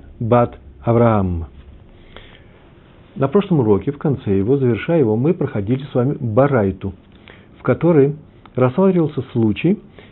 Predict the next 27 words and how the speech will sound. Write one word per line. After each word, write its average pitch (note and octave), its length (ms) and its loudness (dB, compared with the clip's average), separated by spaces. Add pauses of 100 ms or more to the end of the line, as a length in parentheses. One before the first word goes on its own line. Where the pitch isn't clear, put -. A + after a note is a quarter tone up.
когда B2 580 0 (260)
продавалось C#3 520 2 (160)
поле, C#3 460 2 (500)
которое E3 360 0
стоит E3 360 0 (320)
тысячу D#3 520 -4
зуз, A2 460 0 (400)
и D3 160 6
покупатель D#3+ 640 0
заплатил D3 380 2
за C#3 100 0
него C3+ 200 4
двести A2+ 480 2
зуз F3 340 0 (340)
и G3 220 2
задержал C#3 480 2
свою, C3 380 0 (140)
э, A#2 760 0
свою C3 160 6
выплату. A2+ 480 0 (1120)
И - 40 -4
мы D3 140 6
говорили, D#3 600 4 (260)
что - 180 0
именно F#3 480 2 (140)
эта D3+ 420 2
барайта, D3+ 680 2